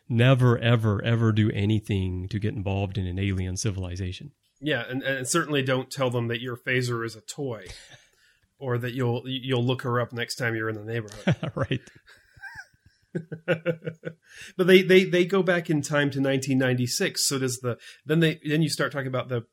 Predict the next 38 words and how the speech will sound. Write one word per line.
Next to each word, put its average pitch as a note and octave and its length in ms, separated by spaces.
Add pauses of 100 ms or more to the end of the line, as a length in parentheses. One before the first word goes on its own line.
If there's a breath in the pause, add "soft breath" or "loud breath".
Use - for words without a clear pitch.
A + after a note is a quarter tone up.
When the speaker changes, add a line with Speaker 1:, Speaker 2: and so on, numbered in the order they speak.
(160)
Speaker 2:
the C3 180 (240)
Prime D#3+ 320
Directive B2+ 480
is A#2+ 140
also B2 240
the A2+ 100
temporal D#3+ 640
Prime A2 360
Speaker 1:
Yeah. G#2 260
Speaker 2:
Directive. - 340 (260 loud breath)
So C3 540 (200 loud breath)
they, D3 160
they D#3 200
introduced C#3 400
that C3+ 160
in B2+ 100
Voyager, B2 400
and B2+ 100
then B2 100
they B2+ 80
started B2 340
talking B2 240
about A#2+ 160
it A#2+ 80
like B2 160
it'd B2 120
been B2 120
around A#2 420
forever. B2 540 (400 soft breath)
So C3 560 (240 loud breath)
maybe D3 400
the B2 120
Prime D#3 420
Directive B2+ 680
is A2+ 140
actually C3+ 380
broken C3+ 600
into A#2+ 640